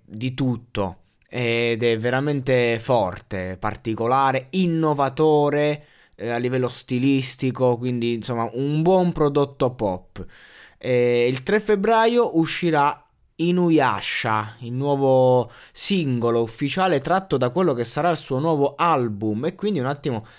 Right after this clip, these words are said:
andiamo a parlare un po', mm, di questo brano, di cosa rappresenterà, visto che mancava dalle scene da parecchio. Ehm, Inuyasha è ispirato a un manga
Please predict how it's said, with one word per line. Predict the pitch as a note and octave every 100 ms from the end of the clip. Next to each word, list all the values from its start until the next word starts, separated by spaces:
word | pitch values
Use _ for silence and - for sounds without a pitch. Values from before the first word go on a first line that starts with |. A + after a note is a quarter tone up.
| - -
andiamo | A2 A#2+ E3 D3+ B2
a | A#2
parlare | B2+ A#2+ B2+ A#2+
un | A#2
po', | A2+ B2 C3 A#2+ - _ B2
mm, | A#2+ A#2 A2+
di | A2+
questo | A#2+ - A#2
brano, | A#2 G3 D3 G#2+ G#2
di | G#2+
cosa | G#2+ A2+ A#2
rappresenterà, | A2+ A2+ A#2+ A2+ A#2 A#2 A2+ B2 D#3+ D#3 G#2+ - - -
visto | A2+ - B2
che | A#2+
mancava | B2+ C3 C#3 G3 F#3+ C3+
dalle | B2 B2
scene | B2 E3+ C#3
da | A#2+
parecchio. | B2 D#3+ E3 B2+ - A2+ G2+ - - - - -
Ehm, | C3 C3+ C3 C3+ C#3 B2+
Inuyasha | D#3+ G3 B3 - E3
è |
ispirato | C#3+ - D3+ F#3 G#3+ C3 B2 A#2 A2 G#2+
a | - A#2
un | A#2 A#2 A#2 A2+ A2
manga | A#2 C#3 B2+ A#2+ C3+ F3+ A#3+